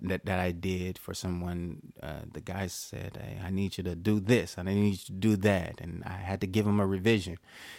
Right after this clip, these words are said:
And then he would say, "Ah, I like this, but I don't like that." And then I would have to give him a revision. And although we may say to ourselves, "Why am I doing it? It sounds good."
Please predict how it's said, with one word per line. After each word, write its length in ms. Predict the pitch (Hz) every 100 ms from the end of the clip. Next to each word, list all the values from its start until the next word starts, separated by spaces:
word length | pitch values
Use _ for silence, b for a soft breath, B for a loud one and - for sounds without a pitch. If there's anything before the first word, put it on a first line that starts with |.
| B
And 100 | 135
then 200 | 107 104
he 120 | 107
would 200 | - 196
say, 240 | - 95 92
"Ah, 320 | 120 117 107
I 100 | 104
like 360 | 101 123 117 -
this, 220 | 127 113
but 160 | - 92
I 60 |
don't 300 | 90 113 120
like 280 | 107 104 -
that." 400 | 110 110 95 92
And 160 | 90 90
then 120 | 92
I 80 | 95
would 140 | 90
have 160 | 98 90
to 60 | 90
give 240 | 101 95
him 120 | 95
a 100 | 92
revision. 540 | 87 90 107 101 95 87
And 180 | 90
although 500 | 92 101 101 120 117 - B B B - -
we 220 | 101 113
may 240 | 113 117 110
say 240 | - 120
to 180 | - 110
ourselves, 400 | 107 - 110 95
"Why 340 | 113 135 165
am 200 | 170 156
I 140 | 127 107
doing 420 | 104 135 170 120
it? 140 | 95
It 140 | 117 123
sounds 500 | - 151 147 131 104
good." 640 | 98 143 185 117 92 101